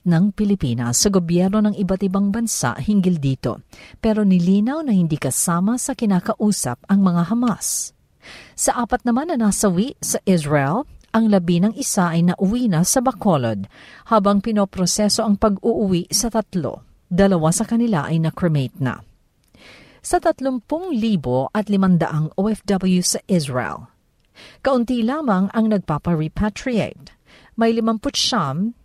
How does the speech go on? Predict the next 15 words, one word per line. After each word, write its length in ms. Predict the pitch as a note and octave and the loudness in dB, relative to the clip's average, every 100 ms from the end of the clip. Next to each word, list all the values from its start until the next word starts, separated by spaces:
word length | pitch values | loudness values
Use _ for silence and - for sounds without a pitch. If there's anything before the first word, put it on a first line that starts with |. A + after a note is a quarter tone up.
| G#3+ | 0
na 100 | G#3+ | 0
nakauwi 560 | G#3+ - G3+ A#3 C#4+ | 2 0 0 -2 -4
na 80 | D4 | -4
sa 160 | D4 C#4 | -2 -2
Pilipinas 640 | B3+ A#3+ B3 G3 B2+ C#3 | -2 -4 -2 -2 -2 0
sa 80 | A3 | 0
tatlong 540 | G#3+ G3 F#3+ A#3+ B3+ | -2 -4 -2 0 0
batches 640 | D#3+ D3+ - - C3+ - - | -2 -2 -4 -4 -4 -6 -4
at 140 | E3+ | -4
bago 320 | E3 E3 E3+ G3 | -2 -2 0 -2
matapos 480 | F#3 - F3+ G3+ | -2 -4 -4 -2
ang 160 | G#3 F3+ | 0 0
buwan, 460 | E3 F3+ A#3 E4+ E4+ _ | 0 -2 -4 -6 -14 _
may 320 | - G3 A3 C4+ | -2 0 0 0
dalawampu 720 | G3+ F3+ D#3 D3+ - A#3 | -2 0 0 -4 -4 -4